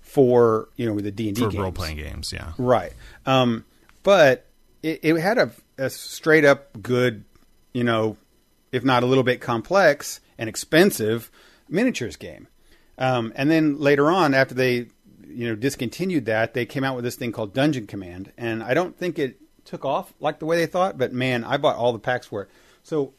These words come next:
Speaker 1: it's kinda like the
Speaker 2: <laughs>
Speaker 1: living thing, and that you buy a box, and I'm trying to look over at my, I've got it right over across the room here. Um, like they have one, one set is called, um, um,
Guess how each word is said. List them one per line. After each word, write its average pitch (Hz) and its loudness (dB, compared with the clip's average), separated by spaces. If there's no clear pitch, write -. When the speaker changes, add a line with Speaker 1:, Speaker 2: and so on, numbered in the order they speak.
Speaker 1:
it's 143 -4
kinda 127 0
like 165 2
the 226 0
Speaker 2:
<laughs> - -2
Speaker 1:
living 139 2
thing, 131 0
and 127 0
that 127 -2
you 123 -4
buy 120 0
a 143 2
box, 127 0
and 127 -10
I'm 113 -14
trying 139 -8
to 123 -8
look 120 -6
over 117 -2
at 110 -10
my, 113 -12
I've 110 -12
got 120 -6
it 107 -10
right 113 -8
over 104 -10
across 104 -12
the 117 -18
room 113 -10
here. 104 -12
Um, 120 -4
like 139 -2
they 143 -4
have 131 0
one, 143 0
one 127 0
set - 0
is 135 -6
called, 123 4
um, 107 0
um, 95 -12